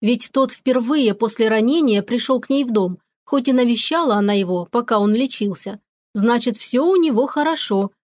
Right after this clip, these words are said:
коль к службе вновь приступил. «Доброй ночи тебе, хозяюшка!» Голос только хриплым кажется.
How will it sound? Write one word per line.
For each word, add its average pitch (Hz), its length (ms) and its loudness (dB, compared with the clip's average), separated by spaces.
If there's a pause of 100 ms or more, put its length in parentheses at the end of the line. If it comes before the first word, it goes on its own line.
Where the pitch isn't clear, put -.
(120)
коль 247 200 0
к 240 80 -14
службе 208 480 0
вновь 190 280 0
приступил. 202 640 -4 (920)
«Доброй 220 500 4
ночи 226 460 2
тебе, 226 340 0
хозяюшка!» 226 880 -2 (380)
Голос 233 420 2
только 214 300 0
хриплым 208 460 -2
кажется. 190 560 -4